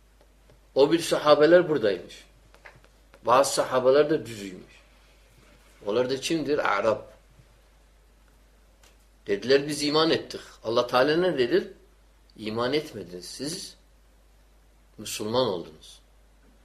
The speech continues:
Ne zaman iman kalbinize yerleşti, o zaman iman etmiş olursunuz. Şimdi siz Arapsınız, buradasınız. Ne zaman iman kalbinize yerleşti, bunu çözdünüz,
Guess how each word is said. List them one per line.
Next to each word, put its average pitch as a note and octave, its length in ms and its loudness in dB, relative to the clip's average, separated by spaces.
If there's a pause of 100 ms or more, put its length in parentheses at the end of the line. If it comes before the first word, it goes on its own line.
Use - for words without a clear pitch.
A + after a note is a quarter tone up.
(220)
Ne C#3 120 2
zaman D3+ 400 4
iman C3+ 600 -2
kalbinize C3+ 640 -4
yerleşti, D3 720 2 (1000)
o B2 120 0
zaman G#2 340 -4
iman F#2 300 -8
etmiş - 380 -16
olursunuz. E2+ 400 -20 (680)
Şimdi A#2+ 340 -12
siz F3 240 -6
Arapsınız, E3 880 2 (600)
buradasınız. A#2+ 800 0 (840)
Ne E3 180 6
zaman G#3+ 400 6
iman F#3+ 420 2
kalbinize F3+ 560 8
yerleşti, D3 600 4
bunu G3+ 280 4
çözdünüz, F#3+ 680 4